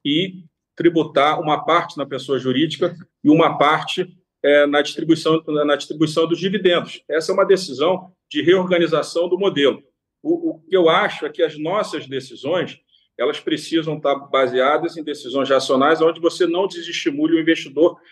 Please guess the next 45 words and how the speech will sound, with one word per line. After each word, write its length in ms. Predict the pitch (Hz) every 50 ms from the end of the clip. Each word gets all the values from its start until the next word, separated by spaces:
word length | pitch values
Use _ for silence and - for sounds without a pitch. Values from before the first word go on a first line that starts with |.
| _ _ _
a 100 | 147 151
estar 380 | 156 156 - - - 170 165 175
ou 120 | 180 175
ficar 440 | 170 175 170 - 165 165 170 165 - - _ _ _ _ _ _ _ _
no 100 | 160 180
Brasil. 400 | 175 196 185 170 - 160 147 123
Não 100 | 135 151
tô 140 | 151 196 208
discutindo, 420 | 202 - - 135 - - 135 127
eu 40 | 139
acho 140 | 151 147 -
que 60 | -
tem 100 | 190 165
muitas 280 | 156 190 208 202 180 156
distorções 600 | - - 170 139 - - - 143 160 196 - - _ _ _ _ _ _ _ _
que 100 | - _
precisam 460 | - 175 175 - - 185 185 185 196
ser 160 | 185 - 214
resolvidas, 640 | 190 214 208 220 226 208 - 180 185 180 185 214 - -
eu 60 | 147
não, 200 | 151 151 151 - - _
não 120 | 131 135 135
tenho 220 | 165 170 165 -
dúvida 340 | - 147 180 190 180 196 208
nenhuma 320 | 208 185 185 202 214 220
disso, 400 | 185 156 151 147 - - - - _ _ _ _ _ _ _
né? 120 | 127 139 143
Como 220 | 143 143 147 151
eu 80 | 160 151
disse 260 | 135 147 156 - 202
aqui, 340 | 180 - - 135 123 127 - _ _ _ _ _
você 280 | 135 131 131 - 175
melhorar 360 | 170 165 147 151 147 143 139
a 40 | 139
progressividade, 1000 | 139 - 131 123 131 - 156 170 117 123 113 - 135 160 175 170 139 113 - -
que 60 | 127
é 40 | 120
uma 120 | 127 120
agenda 260 | 107 - 135 131 123
do 100 | 120 127
P 160 | 123 - 123 113
T 200 | - - 127 120
histórica 500 | 123 - - 131 131 127 120 123 127 120
na 140 | 117 107
renda 420 | 110 131 160 185 185 - - -